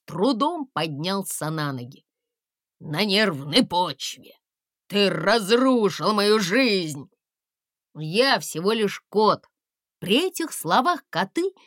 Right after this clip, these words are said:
неодобрительно заурчали. «То есть», кот поправился,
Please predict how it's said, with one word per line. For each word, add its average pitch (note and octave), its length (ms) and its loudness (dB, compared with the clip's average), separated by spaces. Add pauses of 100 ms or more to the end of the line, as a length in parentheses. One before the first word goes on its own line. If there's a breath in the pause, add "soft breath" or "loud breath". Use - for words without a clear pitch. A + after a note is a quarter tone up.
(140 soft breath)
неодобрительно G3 1200 -2
заурчали. G3 1000 -4 (880)
«То F#3 180 4
есть», F#3 560 -2 (200)
кот D#3+ 200 -4
поправился, D3 720 -8